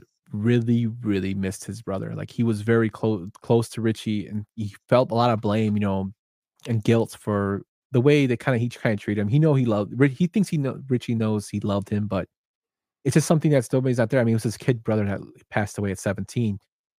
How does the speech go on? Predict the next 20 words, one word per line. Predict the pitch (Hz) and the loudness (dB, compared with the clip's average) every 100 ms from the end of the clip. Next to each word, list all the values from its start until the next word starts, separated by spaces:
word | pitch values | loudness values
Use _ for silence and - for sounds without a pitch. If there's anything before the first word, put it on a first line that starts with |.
| _ | _
And | 110 104 101 95 - _ _ | -4 -2 0 -4 -8 _ _
I | 123 | 2
thought | 151 | 6
it | 135 | 6
was | 123 | 4
a | |
nice | 120 117 - | 2 0 0
little | 117 107 | 0 0
showing | - - 110 107 101 | -4 -2 0 2 0
of, | 98 98 95 101 | 0 -2 -2 -4
you | 101 | -4
know, | 98 | -2
Bob | 101 101 | 0 0
and | 104 | 0
Richie | 101 - 107 | -2 -4 -8
kinda | - 127 113 | -4 -2 0
reconciling | 107 101 110 - 98 98 95 | -2 -2 -2 -2 -2 -2 -4
before | 101 95 107 98 | -6 -8 -4 -4
the | 101 | -2
eventual | 98 98 95 | -2 -2 -4